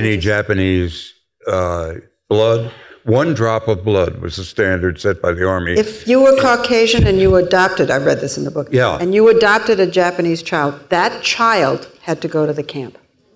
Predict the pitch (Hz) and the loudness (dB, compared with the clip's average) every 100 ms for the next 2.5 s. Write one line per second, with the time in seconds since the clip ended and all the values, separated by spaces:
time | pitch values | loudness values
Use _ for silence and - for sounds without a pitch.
0 | _ _ 101 110 117 - 117 117 101 87 | _ _ 0 2 2 0 -2 0 2 0
1 | - _ _ _ _ _ _ 95 85 - | -4 _ _ _ _ _ _ -2 -2 -2
2 | 120 - - - | -2 -4 -10 -18